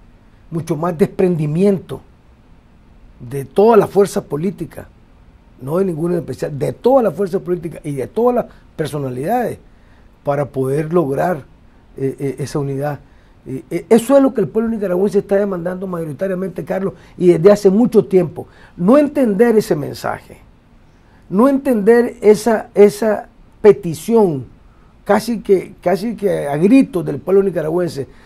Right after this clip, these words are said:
de que se unan todas las fuerzas, es, es darle la espalda al pueblo. Y estoy seguro que el pueblo le va a dar la espalda en la votación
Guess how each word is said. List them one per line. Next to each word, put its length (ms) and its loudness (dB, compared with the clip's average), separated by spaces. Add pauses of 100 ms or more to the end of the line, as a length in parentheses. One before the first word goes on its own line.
(120)
de 160 -8
que 100 0
se 160 -4
unan 440 2
todas 260 6
las 120 -2
fuerzas, 440 -10 (540)
es, 180 -2 (320)
es 160 -2
darle 280 6
la 80 4
espalda 420 2
al 100 -2
pueblo. 460 0 (300)
Y 120 4
estoy 260 6
seguro 600 4
que 80 0
el 80 2
pueblo 520 6 (420)
le 140 4
va 180 8
a 40 8
dar 100 6
la 100 8
espalda 500 4
en 120 4
la 80 2
votación 680 4